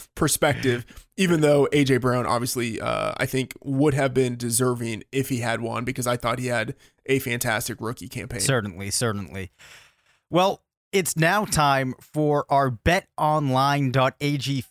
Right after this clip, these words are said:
Speaker 2: flaming hot take of the week. Bet Online dot A G is your online sportsbook expert. Use the promo code Blue Wire,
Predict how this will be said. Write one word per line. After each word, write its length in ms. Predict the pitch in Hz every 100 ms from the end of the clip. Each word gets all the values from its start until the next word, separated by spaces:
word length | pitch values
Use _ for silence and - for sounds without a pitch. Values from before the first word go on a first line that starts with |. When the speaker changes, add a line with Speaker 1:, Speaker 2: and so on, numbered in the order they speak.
| -
Speaker 2:
flaming 520 | 147 165 196 202 175
hot 360 | 131 165 -
take 260 | - 165 156
of 120 | 123
the 100 | 123
week. 340 | 131 185 175 - -
Bet 200 | 147 -
Online 460 | 147 143 131 131
dot 160 | 127 120
A 160 | 127 123
G 220 | 101 120
is 100 | 107
your 160 | 113 117
online 500 | 113 110 110 107 107
sportsbook 680 | - - 120 - - 123 - -
expert. 440 | 170 - - 160 -
Use 340 | 123 143 139
the 160 | 123 156
promo 400 | - 139 147 139
code 260 | 135 131
Blue 200 | 101 135
Wire, 360 | 180 147 127 113